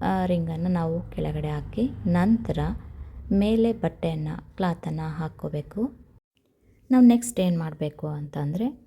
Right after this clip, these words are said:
ಇವಾಗ ಪ್ಲೈನ್ ರಿಂಗನ್ನು ನಾವು ಕೆಳಗಡೆ ಹಾಕಿದ್ದೀವಿ, ನಂತರ ಕ್ಲಾತನ್ನು ಹಾಕಿದ್ದೀವಿ. ಈಗ ಬೋಲ್ಟ್ ಇರುತ್ತಲ್ವ, ಈ ಬೋಲ್ಟ್ ಇರೋದನ್ನು ನಾವು ಇವಾಗ ತಗೋಬೇಕಾಗತ್ತೆ. ಇಲ್ಲಿ ಸ್ಕ್ರೂ ಕಾಣಿಸುತ್ತಲ್ವ, ಇದು ಮೇಲಿರುತ್ತೆ. ಈ ರೀತಿ ಫಿಕ್ಸ್ ಮಾಡ್ಕೋಬೇಕು.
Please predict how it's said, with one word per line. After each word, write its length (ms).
ಇವಾಗ 280
ಪ್ಲೈನ್ 320
ರಿಂಗನ್ನು 400
ನಾವು 160
ಕೆಳಗಡೆ 380
ಹಾಕಿದ್ದೀವಿ, 600
ನಂತರ 400
ಕ್ಲಾತನ್ನು 720
ಹಾಕಿದ್ದೀವಿ. 520
ಈಗ 160
ಬೋಲ್ಟ್ 260
ಇರುತ್ತಲ್ವ, 460
ಈ 40
ಬೋಲ್ಟ್ 480
ಇರೋದನ್ನು 540
ನಾವು 180
ಇವಾಗ 240
ತಗೋಬೇಕಾಗತ್ತೆ. 800
ಇಲ್ಲಿ 120
ಸ್ಕ್ರೂ 340
ಕಾಣಿಸುತ್ತಲ್ವ, 680
ಇದು 180
ಮೇಲಿರುತ್ತೆ. 680
ಈ 120
ರೀತಿ 260
ಫಿಕ್ಸ್ 360
ಮಾಡ್ಕೋಬೇಕು. 640